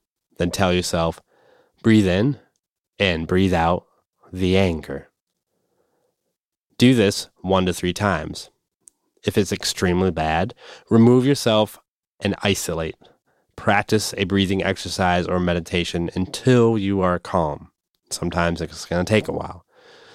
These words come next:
And it, this can be done with other things. Breathe in the good, breathe out the bad. You wanna take that negativity and release it. And doing it out loud tells your mind that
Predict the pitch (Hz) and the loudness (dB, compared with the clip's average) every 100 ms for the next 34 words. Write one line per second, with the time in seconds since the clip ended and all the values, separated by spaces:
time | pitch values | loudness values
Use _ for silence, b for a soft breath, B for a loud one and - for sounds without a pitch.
0 | b b b 110 104 101 110 113 120 - | b b b 2 4 2 -2 2 2 2
1 | 135 123 107 107 95 - 123 92 - 78 | 4 4 4 2 0 0 0 0 -4 -10
2 | 85 - - 104 101 107 101 98 _ _ | -10 -10 0 2 4 4 2 -2 _ _
3 | 104 104 117 117 127 - B B 95 90 | -4 2 4 4 2 -4 B B -2 2
4 | 92 85 - - 98 90 87 71 71 - | 2 0 -8 -2 0 2 0 -2 -8 -18
5 | _ _ _ _ _ - 92 104 101 _ | _ _ _ _ _ -4 2 2 2 _
6 | - 107 95 85 87 90 87 87 87 87 | -4 -2 0 -2 -2 -2 -4 -6 -2 -2
7 | 82 82 80 - 85 80 82 85 92 - | -2 -4 -6 -6 -6 -4 -4 -4 -6 -6
8 | 80 - _ b b b b b b - | -10 -14 _ b b b b b b -2
9 | 95 90 98 110 110 101 92 98 90 87 | 0 2 4 4 6 2 0 0 0 2
10 | 98 101 95 87 87 - _ _ _ _ | 2 4 4 2 -2 -8 _ _ _ _
11 | - 135 123 110 95 85 78 76 95 120 | -4 2 4 4 0 0 -2 -2 -4 -6
12 | _ _ _ _ _ _ _ _ _ _ | _ _ _ _ _ _ _ _ _ _
13 | _ _ _ _ _ _ _ _ _ 92 | _ _ _ _ _ _ _ _ _ -4
14 | 92 85 85 - | 0 0 0 -6